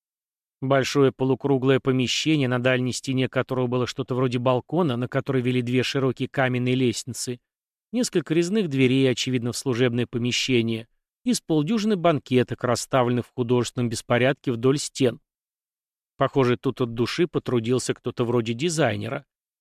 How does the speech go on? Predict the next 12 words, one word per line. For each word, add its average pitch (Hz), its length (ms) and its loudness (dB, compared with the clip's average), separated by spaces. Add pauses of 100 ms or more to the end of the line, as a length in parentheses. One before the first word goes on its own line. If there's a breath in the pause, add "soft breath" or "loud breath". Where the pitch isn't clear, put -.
(220)
Во 120 160 2
всяком 220 280 -2
случае, 190 340 -2
никакого 135 440 0
дискомфорта 120 760 0
или 110 80 0
неправильности 143 720 0
в 127 40 0
этой 120 180 -4
хаотичности 127 760 -4
не 123 100 -2
проглядывало. 131 760 0